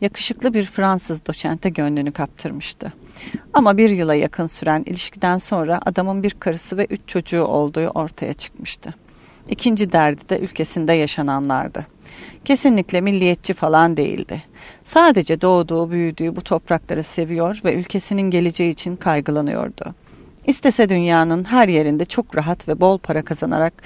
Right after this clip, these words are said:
yaşar, keyfine bakardı. İktidardakiler,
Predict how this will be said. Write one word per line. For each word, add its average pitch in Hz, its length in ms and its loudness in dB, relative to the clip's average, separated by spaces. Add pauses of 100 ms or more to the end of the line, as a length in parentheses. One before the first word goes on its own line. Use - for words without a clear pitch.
(320)
yaşar, 185 380 0
keyfine 185 560 4
bakardı. - 580 -6 (440)
İktidardakiler, 190 1040 2